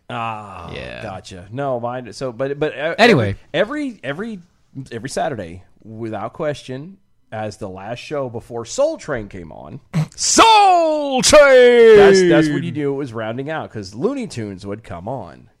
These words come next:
Speaker 1: and, and it would run for an hour, and then as soon as that was over with, Soul Train would run from two, from twelve to one or twelve to two,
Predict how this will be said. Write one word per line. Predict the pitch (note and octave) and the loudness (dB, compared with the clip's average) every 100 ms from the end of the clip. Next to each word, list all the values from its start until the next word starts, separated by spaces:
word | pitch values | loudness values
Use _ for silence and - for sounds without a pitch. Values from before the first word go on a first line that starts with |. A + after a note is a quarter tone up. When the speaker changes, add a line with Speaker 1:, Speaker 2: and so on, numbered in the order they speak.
| _ | _
Speaker 1:
and, | A#2 A#2 A2 G2+ | -14 -12 -12 -14
and | A2+ G#2+ | -14 -12
it | G#2 | -12
would | G#2 F#2+ | -14 -12
run | A2 A#2+ | -10 -10
for | A#2 D3+ | -12 -14
an | D#3 | -12
hour, | B2+ A2+ A2+ C3 D#3+ _ _ _ _ | -12 -10 -10 -12 -14 _ _ _ _
and | - G#2+ | -14 -12
then | A2+ | -10
as | G#2 | -12
soon | - A#2+ | -12 -10
as | C3 | -6
that | B2+ C3+ | -4 -4
was | D3+ | -4
over | B2 A#2+ | -6 -6
with, | A#2 C3 | -6 -8
Soul | - B2+ C3+ | -8 -6 -6
Train | C#3+ C#3 C#3 | -6 -10 -10
would | B2 | -10
run | B2 D3 | -10 -10
from | F3+ F#2+ | -12 -16
two, | F2 - D3 D3 A2+ | -14 -10 -8 -8 -12
from | - A2 G#2 - | -12 -12 -12 -14
twelve | D3 D3+ D#3+ B2+ | -10 -8 -8 -10
to | G#2 | -12
one | F#2+ F#2+ B2+ D3+ | -12 -12 -8 -8
or | C#3 | -8
twelve | F#2+ D3+ D#3+ C3+ | -12 -10 -8 -10
to | |
two, | G#2+ E3 E3 | -14 -12 -10